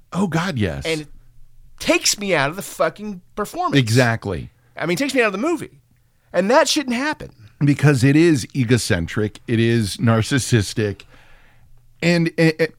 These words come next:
Speaker 1: by, by getting into that, like, "No, I'm not gonna listen to the director." Uh, you know, not, not necessarily not listen to the director, but I know this. And I, it's selfish.
Speaker 2: Yeah.
Speaker 1: And it, again, all of it comes back to insecurity.
Speaker 2: Yeah, you look like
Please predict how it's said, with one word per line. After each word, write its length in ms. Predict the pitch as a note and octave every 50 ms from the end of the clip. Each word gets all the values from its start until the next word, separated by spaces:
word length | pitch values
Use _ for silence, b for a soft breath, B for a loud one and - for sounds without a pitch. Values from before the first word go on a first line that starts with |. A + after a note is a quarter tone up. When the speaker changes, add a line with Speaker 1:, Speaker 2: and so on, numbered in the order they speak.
| - - - -
Speaker 1:
by, 280 | D3+ C#3 F3 E3 F3 E3+
by 180 | E3 E3 E3 D#3
getting 300 | A#2+ C3+ G#3+ C4+ D4 G#3+
into 160 | F3+ D3 C#3
that, 260 | B2+ C3 B2+ B2+ B2
like, 220 | B2+ B2+ B2 A#2 -
"No, 220 | B2+ A#2 A2+ G2+ F#2+
I'm 160 | F#2 F2+ F#2
not 160 | F#2 E2+ -
gonna 140 | G2+ G2 F2+
listen 260 | E2 E2 - - E2+
to 60 | D#2
the 80 | D2 D2
director." 460 | D#2+ D#2+ D#2+ D2+ C#2 - - D2+ D#2
Uh, 100 | E2 D#2+ -
you 140 | G2 G#2+ G#2+
know, 60 | A#2+ A#2
not, 240 | C3 C#3 D3 -
not 220 | - C3+ C3+ C3 C#3
necessarily 380 | C3 A#2+ G#2+ - - A#2 A2+ A2
not 180 | A2 G#2 A2 A#2+
listen 200 | G#2+ G2 - A2
to 60 | G#2
the 40 | G2+
director, 240 | F#2 A#2 A2+ - A2+
but 120 | A2+ - - -
I 180 | A#2 A#2 A#2+
know 240 | A#2 A2+ A2 A2 A2
this. 280 | G2 G#2+ G#2+ G#2 - A#2+
And 80 | A2+ A2
I, 80 | A2 b b b b b b b b b b b b b - -
it's 180 | E3+ C#3 -
selfish. 1000 | - - - - D#3+ D3+ C#3+ D3+ C3+ - - G2+ E2 D2 - - - - - - _ _ _ _ _ _ _ _ _ _ _ _
Speaker 2:
Yeah. 120 | - C3 G#2+
Speaker 1:
And 320 | E3 F3 F3+ F#3 F3+ D#3+ D#3+ -
it, 220 | D#3+ D#3+ D#3 - D3
again, 300 | D3 A#2+ F#3+ G#3+ F#3 - - -
all 240 | A#2 B2+ C#3+ E3 D#3+
of 60 | C#3
it 80 | D3 -
comes 200 | - C#3+ C3 A2+
back 220 | G2 B2 A#2 A#2 -
to 140 | - - -
insecurity. 840 | A#2 A2 G#2+ - - A#2+ - - E3 E3+ G#3 G#3+ C3+ F2 E2 D2+ C#2
Speaker 2:
Yeah, 200 | - D#3+ - C3+
you 200 | A#2+ C3 D#3 D3
look 320 | C#3 D3 G3 B3 - - C4
like 380 | C4 C4 C4 - - - -